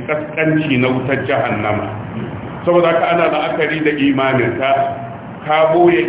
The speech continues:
imani, ka bayyana kafirci, to babu shakka makoma ba za ta yi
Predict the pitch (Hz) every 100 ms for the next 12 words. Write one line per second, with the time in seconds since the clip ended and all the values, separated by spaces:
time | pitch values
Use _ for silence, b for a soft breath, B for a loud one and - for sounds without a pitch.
0 | 143 160 170 180 202 220 190 - - -
1 | - - - - - - 151 160 160 170
2 | 175 170 143 131 - - 151 160 202 202
3 | 190 226 170 - - - - 131 143 135
4 | 143 135 123 120 120 135 127 117 117